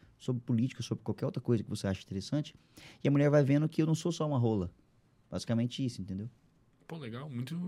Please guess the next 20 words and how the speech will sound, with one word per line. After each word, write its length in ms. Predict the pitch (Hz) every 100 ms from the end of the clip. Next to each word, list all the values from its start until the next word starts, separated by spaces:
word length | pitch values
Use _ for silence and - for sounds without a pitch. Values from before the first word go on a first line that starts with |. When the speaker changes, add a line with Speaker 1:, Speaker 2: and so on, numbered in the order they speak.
| 180
Speaker 2:
inteligente 640 | 151 170 143 139 156 -
isso, 200 | 131 -
velho. 160 | 113 123 - _ _ _
Speaker 1:
Valeu. 260 | - 92 95 - - - - - _ _ _ _ _ _ _
Speaker 2:
Vamos 220 | 117 135 139
pra 160 | 147
mais 300 | 139 143 139
umas 400 | 143 147 143 131
per-, 200 | - 143 -
tem 120 | 156
mais 240 | 160 185
al-, 220 | 180 175 160
algumas 380 | 151 147 135
só 120 | - 127
aqui. 260 | 117 113 117 - _ _ _ _ _ _ _ _ _ _ _ _ _ _ _ _ - - -
É, 360 | 117 110 107 110 -
Caroline 720 | 143 139 135 143 151 147 147 - _ _ _
Camilo. 600 | 131 127 127 127 101 101 - _ _ _ - _ -
Camino. 640 | 110 117 127 123 113 101 - _ _ _ _
"Gui, 320 | 123 143 107